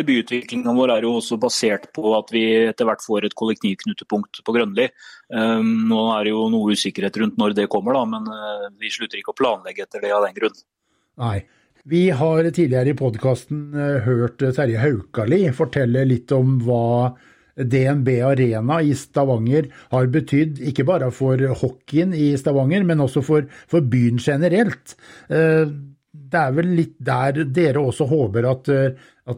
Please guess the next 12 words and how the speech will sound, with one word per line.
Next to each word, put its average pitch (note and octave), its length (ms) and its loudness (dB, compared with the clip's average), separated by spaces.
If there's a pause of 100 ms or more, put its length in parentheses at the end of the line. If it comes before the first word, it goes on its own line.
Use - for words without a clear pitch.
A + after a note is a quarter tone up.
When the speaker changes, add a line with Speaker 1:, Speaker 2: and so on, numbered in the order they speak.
Speaker 2:
denne B2+ 720 2
flerbrukshallen A#2 920 0
kan, A#2+ 400 0
eh, B2 220 0
kan B2+ 160 -2
komme A2 340 0
inn A#2+ 140 0
og, A#2+ 280 0 (320)
og D#3 140 -4 (300)
avlaste A#2+ 480 -2
en C#3 100 0
del A#2 480 0